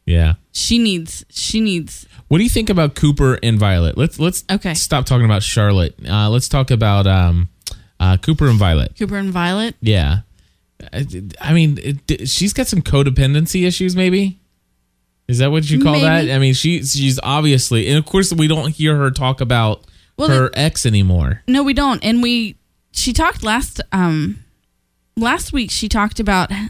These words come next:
Speaker 2: the, how the, the change in their relationship has happened, where when she broke up with the other guy, or the other guy broke up with her, she needed Cooper, and Cooper was there, or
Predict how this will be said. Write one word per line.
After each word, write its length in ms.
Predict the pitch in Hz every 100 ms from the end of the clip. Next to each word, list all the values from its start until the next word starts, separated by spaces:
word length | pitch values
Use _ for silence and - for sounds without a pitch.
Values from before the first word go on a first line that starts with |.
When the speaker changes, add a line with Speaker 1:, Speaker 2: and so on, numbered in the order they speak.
| - _
Speaker 2:
the, 500 | 196 202 190 180 143 - - _ _ _
how 280 | 202 190 - _ _ -
the, 160 | 190 - _
the 100 | 190
change 520 | - 220 208 196 - - _ _ _ _ _ _
in 140 | - 190
their 120 | 185
relationship 720 | 170 175 180 - 185 - 175
has 200 | 202 180
happened, 540 | 190 165 - 156 156 -
where 500 | - 180 175 165 165 - - _
when 180 | - 180
she 200 | 180 214
broke 240 | 208 208 202
up 160 | 196
with 120 | 190
the 120 | 185 175
other 160 | 165
guy, 140 | 170 151
or 120 | 165
the 160 | 165 170
other 160 | 175
guy 320 | 170 160 160 -
broke 240 | - 170
up 120 | 170 160
with 120 | 156
her, 360 | 214 202 156 - - - - _
she 320 | - - 240
needed 420 | 247 214 165 165 170 _
Cooper, 440 | - 254 220 151 127
and 180 | 180 180
Cooper 280 | - 220 196
was 220 | 165 170
there, 200 | 185 185 170
or 260 | - 160 151